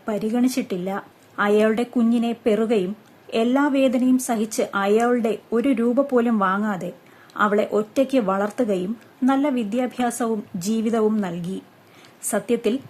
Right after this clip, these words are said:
ഞങ്ങൾക്ക് യാതൊരു നേട്ടവും ഉണ്ടാകരുതെന്ന് ഉറപ്പുവരുത്താൻ അയാൾ ഒരുപാട് ശ്രമിച്ചിരുന്നു. അച്ഛനെന്ന നിലയിൽ യാതൊരു ഉത്തരവാദിത്തവും തന്റെ മകളോട് അയാൾ കാണിച്ചിട്ടില്ല.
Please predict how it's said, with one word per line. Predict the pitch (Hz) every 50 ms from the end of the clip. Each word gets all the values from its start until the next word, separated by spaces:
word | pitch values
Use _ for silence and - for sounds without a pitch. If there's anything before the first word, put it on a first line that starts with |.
| - - -
ഞങ്ങൾക്ക് | 240 262 262 262 277 277 269 - 269 - -
യാതൊരു | 196 202 202 190 202 220 208 254 254 262
നേട്ടവും | 240 202 190 190 180 - 208 202 208 - -
ഉണ്ടാകരുതെന്ന് | 202 208 214 214 220 233 240 247 240 247 240 240 214 202 185 190 185 - - - - - - - - - 262
ഉറപ്പുവരുത്താൻ | 254 262 262 262 - 330 294 269 214 196 - - 196 262 - -
അയാൾ | - 214 214 226 233 240 - 208
ഒരുപാട് | 214 226 240 240 269 277 285 285
ശ്രമിച്ചിരുന്നു. | 277 - 233 202 190 190 - - 208 208 202 202 208 240 - - - - - - - - - - - -
അച്ഛനെന്ന | - 208 208 - - - 262 262 262 254 240 254
നിലയിൽ | 247 233 214 214 214 220 220 196 226 262 - - - - 247
യാതൊരു | 254 240 240 254 269 269 277 285 285
ഉത്തരവാദിത്തവും | 254 - - 277 269 247 254 254 240 240 226 - 233 190 170 - - - - - - _ _ - 233 208
തന്റെ | 220 226 233 262
മകളോട് | 262 233 226 214 220 233 247 226 196 175 - 170 - - - -
അയാൾ | 208 202 214 226 233 233 -
കാണിച്ചിട്ടില്ല. | 220 190 190 202 214 214 - 254 - - 196 185 190 196 196 202 -